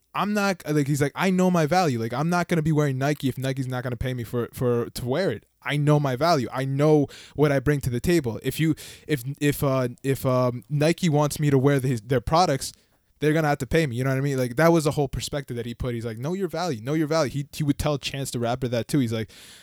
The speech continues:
"Look, you gotta know your value. You gotta know what you're d-, you gotta know what you're worth, and you, you shouldn't just give in to all the brands that are out there just because, you know, like, they're convenient." You know what I mean? Like,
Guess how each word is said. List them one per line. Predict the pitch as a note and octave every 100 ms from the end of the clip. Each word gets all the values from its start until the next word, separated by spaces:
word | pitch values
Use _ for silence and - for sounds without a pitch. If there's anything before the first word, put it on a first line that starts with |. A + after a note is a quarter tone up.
| _
"Look, | D#3 G3+ -
you | D#3
gotta | F3+ E3+
know | E3+
your | D#3
value. | C3+ D#3+ A2+
You | A#2
gotta | C#3 D#3 E3
know | C#3+ D3
what | C3 B2+ -
you're | A#2
d-, | A2+ A#2+
you | B2
gotta | C3 D3
know | D3 C#3+
what | C3
you're | C3+
worth, | A2+ B2+ A2+ - - - - _
and | C#3 C3+ C3 B2+ B2 A#2+
you, | C3+ C3+ -
you | D#3
shouldn't | C#3 - F3+ F#3 D#3+
just | C3 C#3+ - _ _ -
give | D#3 D3+
in | D#3+
to | D#3 C#3+
all | C#3+
the | C#3 A#2
brands | C3 C#3+ C#3+ B2
that | B2+
are | B2+
out | B2+ D3+
there | - B2
just | A#2 B2+
because, | - B2 C#3 C3 C3+
you |
know, | B2+ B2
like, | A#2+ A#2+ - -
they're | C3+
convenient." | C3 C3 A#2+ F#3 G3 G#2
You | B2+
know | C3
what |
I | C3+
mean? | D#3 C#3+
Like, | B2 A2+